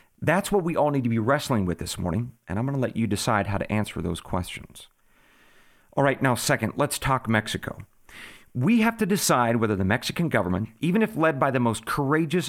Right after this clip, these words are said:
and noble man or woman, can ever clean up that corrupt country. And if so, to what extent? And how long will that take? And at what ultimate cost to America until they eventually do?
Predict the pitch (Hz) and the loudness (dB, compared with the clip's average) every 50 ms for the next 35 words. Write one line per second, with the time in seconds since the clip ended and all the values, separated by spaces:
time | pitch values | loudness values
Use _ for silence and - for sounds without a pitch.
0 | - - 123 110 107 113 127 139 156 165 151 160 160 151 127 117 131 135 135 139 | -2 -2 0 2 2 4 4 4 4 2 2 2 0 2 2 2 2 2 2 2
1 | 135 120 110 110 110 131 127 95 - - 58 95 - - - - - - - - | 2 0 0 0 0 0 0 0 -2 -6 -6 -8 -8 -10 -14 -20 -20 -20 -20 -12
2 | - - 165 139 - - 175 180 214 190 - - - 185 170 156 151 151 151 - | -4 -2 -2 0 2 2 2 2 2 0 -2 -2 0 0 2 4 2 2 2 2
3 | 143 156 151 - - - - 151 147 - - - - - 190 175 - - - - | 0 0 0 -4 -8 -4 -2 0 0 0 -2 -8 -6 -2 -2 -2 -2 -2 -8 -12
4 | - - - - _ _ _ _ _ _ _ _ _ _ - 143 143 139 127 - | -12 -14 -16 -18 _ _ _ _ _ _ _ _ _ _ 0 2 2 2 2 2
5 | - - 214 208 190 160 - - 143 147 165 208 208 - - - - 214 214 - | 2 4 4 4 4 2 0 -4 -2 0 0 0 0 -2 -4 -4 -4 -2 -2 -2
6 | 85 82 - - - _ _ _ _ _ _ _ _ _ - - 135 123 120 - | -4 -6 -12 -16 -20 _ _ _ _ _ _ _ _ _ -4 -2 0 0 2 2
7 | 196 226 220 202 196 208 214 196 175 156 127 117 139 147 135 143 139 - - - | 2 2 2 4 4 4 4 4 2 2 0 0 0 2 2 0 0 -2 -6 -10
8 | - - 190 156 - - - - - - _ _ _ _ _ _ _ _ _ - | -6 -4 -4 -4 -4 -6 -8 -14 -20 -20 _ _ _ _ _ _ _ _ _ -2
9 | 143 151 160 156 139 202 220 220 - 170 180 175 - - 156 143 - - - - | 0 0 0 0 0 0 -2 -2 -2 -4 -4 -2 -2 -2 -2 -2 -2 -2 0 0
10 | 190 175 151 - - - 143 123 123 165 226 220 170 139 - - 127 - - 127 | 0 2 0 -2 -4 -2 -2 0 2 2 4 2 2 2 0 0 0 0 0 -2
11 | 120 - 147 147 135 151 151 - - 131 113 120 120 113 - - - 110 113 113 | -2 -2 -4 -2 -2 0 -2 0 -2 -2 0 0 0 0 -2 -4 -2 -2 0 0
12 | 110 110 143 185 240 240 - - - - - | -2 -2 -2 -4 -4 -2 -4 -6 -10 -12 -16